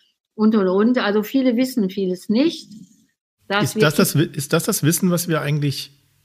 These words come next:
Speaker 2: wissen müssten im Vergleich
Speaker 1: Ja.
Speaker 2: zu vielen Fakten, die wir
Speaker 1: Ja.
Speaker 2: momentan lernen und in uns aufsaugen und die uns aber gar nicht helfen
Speaker 1: Ja.
Speaker 2: in dieser Wa-, in dieser Transformationsphase, in der wir uns gerade befinden?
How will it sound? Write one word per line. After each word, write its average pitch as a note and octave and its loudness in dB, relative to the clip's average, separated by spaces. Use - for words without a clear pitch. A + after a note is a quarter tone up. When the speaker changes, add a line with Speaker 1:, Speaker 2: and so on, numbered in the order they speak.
Speaker 2:
wissen C3 0
müssten G#3+ -2
im D#3 -4
Vergleich D#3 2
Speaker 1:
Ja. - -10
Speaker 2:
zu C#3+ 0
vielen F3+ 2
Fakten, F3+ -2
die C#3+ -4
wir C#3+ 4
Speaker 1:
Ja. C#3 4
Speaker 2:
momentan C4+ 4
lernen D#3 4
und D3+ 2
in D3+ 2
uns D3 0
aufsaugen E3 0
und D3+ -4
die D3 0
uns D3 -4
aber C#3 2
gar B2 2
nicht C#3+ -2
helfen G#3 2
Speaker 1:
Ja. C#4 4
Speaker 2:
in C#3+ 6
dieser C3 4
Wa-, C3 2
in D3 0
dieser C3+ 4
Transformationsphase, C3+ -2
in A#2+ 0
der B2+ 0
wir B2+ 0
uns A#2+ -2
gerade B2 -2
befinden? A#2+ -2